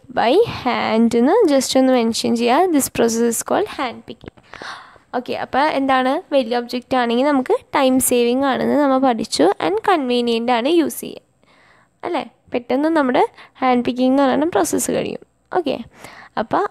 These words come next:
ആ ഫിഗർ വെച്ചൊന്ന് മനസ്സിലാക്കുക എന്താണ് ഹാൻഡ് പിക്കിംഗ് എന്നുള്ളത്. ഇനി സെക്കൻഡ് വൺ വന്നത് ത്രഷിംഗ് ആണ്. ഓക്കെ,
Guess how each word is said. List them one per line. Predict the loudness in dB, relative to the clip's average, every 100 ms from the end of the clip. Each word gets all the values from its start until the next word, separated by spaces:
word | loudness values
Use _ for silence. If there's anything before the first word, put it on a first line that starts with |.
| -4
ആ | 0
ഫിഗർ | 0 2 -2 0
വെച്ചൊന്ന് | -2 0 0 2
മനസ്സിലാക്കുക | 2 0 0 0 0 -2 -2
എന്താണ് | 0 0 2 0
ഹാൻഡ് | 0 -4 -8 -16 _ -6
പിക്കിംഗ് | -6 -4 -6 -2
എന്നുള്ളത്. | -2 -2 -6 -10 -16 _ _ _ -8 -2
ഇനി | -2 -2 -8 _ -20 -20 -20 -12 0
സെക്കൻഡ് | 0 0 0 2 2
വൺ | 2 0
വന്നത് | 0 0 2 0 -2 _ -20 -20 -20 _ _ 0
ത്രഷിംഗ് | 0 0 -2 0 0 -2
ആണ്. | -8 -16 _ _ -6
ഓക്കെ, | 0